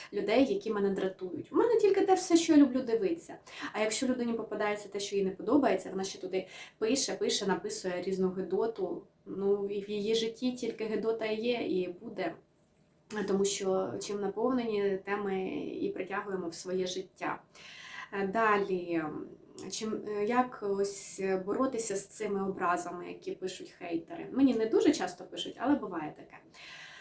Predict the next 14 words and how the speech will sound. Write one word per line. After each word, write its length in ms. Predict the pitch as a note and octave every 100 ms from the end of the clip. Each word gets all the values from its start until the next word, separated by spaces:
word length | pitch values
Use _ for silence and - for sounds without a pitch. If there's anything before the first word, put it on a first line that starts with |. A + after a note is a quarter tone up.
| - - - -
Ось, 180 | D#4+ D#4+
наприклад, 600 | C4+ C4+ B3 B3 A3+ A3+
також 500 | A3 G#3+ G3+ - -
така 260 | G#3 G3+
історія, 800 | G3+ - D#4+ F4 F4+ E4 D4+ D4 -
я 180 | C#4 C#4
її 240 | C4+ B3
чула. 840 | B3 - C4 C4 B3+ A3+ A3 G#3+ - - -
До 160 | G#3 A3+
вас, 800 | C4 C4+ - - - - - G#3
е, 640 | G3+ G3 F#3+ F#3+ F#3+ - - - - -
підходить, 920 | - - A#3+ A#3 G#3 G3 - - -
е, 320 | F#3 F3 - - - G2+ G2 - - _ - - - G3+
якась 600 | G3 G3 F#3+ G#3+ -